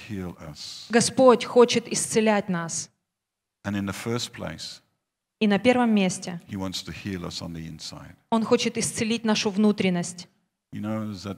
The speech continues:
Speaker 1: very famous text in, in Isaiah.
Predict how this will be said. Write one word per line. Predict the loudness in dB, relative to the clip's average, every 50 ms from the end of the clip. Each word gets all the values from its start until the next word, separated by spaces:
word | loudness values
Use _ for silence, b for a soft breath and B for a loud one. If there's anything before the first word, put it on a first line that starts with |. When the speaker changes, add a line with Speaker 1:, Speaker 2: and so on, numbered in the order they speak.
| -12 _ -8
Speaker 1:
very | -6 -6 -6 -6
famous | -6 -6 -6 -6 -4 -6 -8 -10 -12
text | -10 -8 -8 -8 -8 -10 -12 -12 -12 -14 -16 _ -14
in, | -12 -10 -10 -10 -10 -12 -12 -12
in | -10 -8
Isaiah. | -8 -8 -8 -6 -6 -4 -4 -4 -6 -8